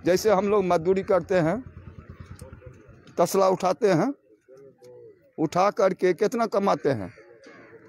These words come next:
दो सौ, तीन सौ, हैं? फिर भी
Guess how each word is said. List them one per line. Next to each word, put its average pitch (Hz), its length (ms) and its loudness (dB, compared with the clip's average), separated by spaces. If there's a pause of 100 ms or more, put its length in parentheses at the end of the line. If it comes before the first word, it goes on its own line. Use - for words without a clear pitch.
(580)
दो 170 220 4
सौ, 170 180 2
तीन 170 280 2
सौ, 107 260 -2 (1000)
हैं? 196 160 2 (680)
फिर 190 240 4
भी 202 200 4